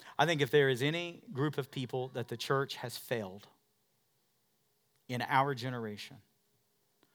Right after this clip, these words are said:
are those who struggle with homosexuality. We have failed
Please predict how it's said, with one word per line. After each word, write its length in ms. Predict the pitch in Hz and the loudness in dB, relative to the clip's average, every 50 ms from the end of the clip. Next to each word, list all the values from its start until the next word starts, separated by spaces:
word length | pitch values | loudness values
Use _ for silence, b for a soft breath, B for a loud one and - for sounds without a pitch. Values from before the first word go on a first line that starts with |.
| _ _ _ _ - | _ _ _ _ 4
are 160 | 135 131 127 | 4 4 6
those 260 | 127 135 135 123 - | 4 2 2 2 -2
who 80 | - 117 | -4 -6
struggle 360 | - - 127 117 110 113 110 | -4 -2 0 0 0 0 -2
with 120 | 110 101 | -2 -4
homosexuality. 920 | - 113 110 104 104 - - 101 - - 110 98 95 92 92 92 92 - - _ _ _ _ _ _ _ _ _ _ _ _ _ _ _ _ _ _ _ _ _ _ _ _ _ _ _ _ _ - | -6 -6 -6 -6 -6 -8 -8 -8 -8 -8 -10 -10 -10 -12 -14 -16 -20 -20 -20 _ _ _ _ _ _ _ _ _ _ _ _ _ _ _ _ _ _ _ _ _ _ _ _ _ _ _ _ _ -2
We 140 | 135 143 | 0 0
have 140 | 127 131 123 | 2 0 -2
failed 400 | - - 143 131 117 107 101 - | -2 -2 -2 0 0 -2 -4 -8